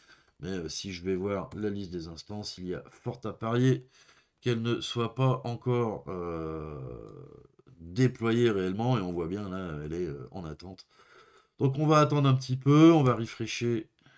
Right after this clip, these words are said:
Et jusqu'à que ça soit marqué qu'elle est, euh, bel et bien en train de fonctionner.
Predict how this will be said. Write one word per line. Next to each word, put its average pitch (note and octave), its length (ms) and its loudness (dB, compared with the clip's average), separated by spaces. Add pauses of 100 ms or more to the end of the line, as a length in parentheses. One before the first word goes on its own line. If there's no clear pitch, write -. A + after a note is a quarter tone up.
(920)
Et F#2 160 -6
jusqu'à G2 400 -6
que G2 260 -2
ça F#2 180 -8
soit F#2+ 320 -6
marqué F2+ 400 -12
qu'elle F2 200 -8
est, - 20 -6
euh, D#2+ 380 -6
bel F2+ 220 -4
et F2+ 80 -4
bien F#2+ 200 -10
en E2 100 -12
train F2 180 -16
de D#2+ 60 -16
fonctionner. E2 540 -14